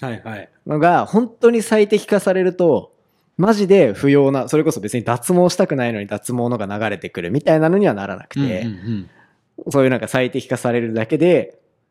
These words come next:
Speaker 2: こうコンバージョンが一気に上がるみたいな。
Speaker 1: はいはい。あ、それ面白いですね。でも、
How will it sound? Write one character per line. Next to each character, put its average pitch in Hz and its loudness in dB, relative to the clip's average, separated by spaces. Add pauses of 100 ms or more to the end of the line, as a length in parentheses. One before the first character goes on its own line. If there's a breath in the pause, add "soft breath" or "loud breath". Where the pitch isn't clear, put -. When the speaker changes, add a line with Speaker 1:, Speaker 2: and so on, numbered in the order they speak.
(100)
Speaker 2:
こ - -8
う 95 -10
コ - -6
ン 117 -4
バ 107 0
ー - -10
ジ 98 -10
ョ 98 -10
ン 101 -10
が 95 -8
一 92 -12
気 98 -14
に 98 -12
上 92 -8
が 85 -8
る 90 -12
み - -18
た - -14
い - -14
な。 - -14
Speaker 1:
は 127 -6
い 107 -10
は 113 -8
い。 87 -18 (200)
あ、 127 -16 (180)
そ - -12
れ 170 -6
面 156 -6
白 185 -2
い 151 -2
で - -8
す 113 -8
ね。 107 -6
で 107 -6
も、 98 -14